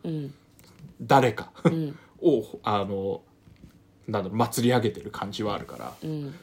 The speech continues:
Speaker 2: まあ、それ、成り立ちは変わんないような気がしますけどね。
Speaker 1: だってファンってあれでしょ？な、ファナティッ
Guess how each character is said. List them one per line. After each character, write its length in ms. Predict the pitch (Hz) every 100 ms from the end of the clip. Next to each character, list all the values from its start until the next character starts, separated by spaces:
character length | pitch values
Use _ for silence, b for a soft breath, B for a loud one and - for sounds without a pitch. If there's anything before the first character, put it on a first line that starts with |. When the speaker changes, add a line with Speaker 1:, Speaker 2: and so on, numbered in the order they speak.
| -
Speaker 2:
ま 80 | 175
あ、 40 |
そ 220 | 156 180 226
れ、 80 |
成 140 | 202 151
り 80 | 262
立 160 | 247
ち 100 | 247
は 80 | 214
変 120 | 214
わ 80 | 196
ん 80 | 196
な 60 | 208
い 20 |
よ 80 | -
う 20 |
な 60 |
気 100 | -
が 80 | 107
し 80 | -
ま 100 | 110
す 80 | 107
け 60 | -
ど 120 | 185
ね。 60 | -
Speaker 1:
だ 40 |
っ 20 |
て 40 | 165
フ 140 | -
ァ 140 | 339 311
ン 20 |
っ 40 |
て 180 | - -
あ 140 | - 170
れ 80 | 180
で 100 | 208
し 100 | 311
ょ？ 120 | 339
な、 120 | 320
フ 80 | 160
ァ 80 | 277
ナ 160 | 240 190
テ 120 |
ィ 20 |
ッ 40 | -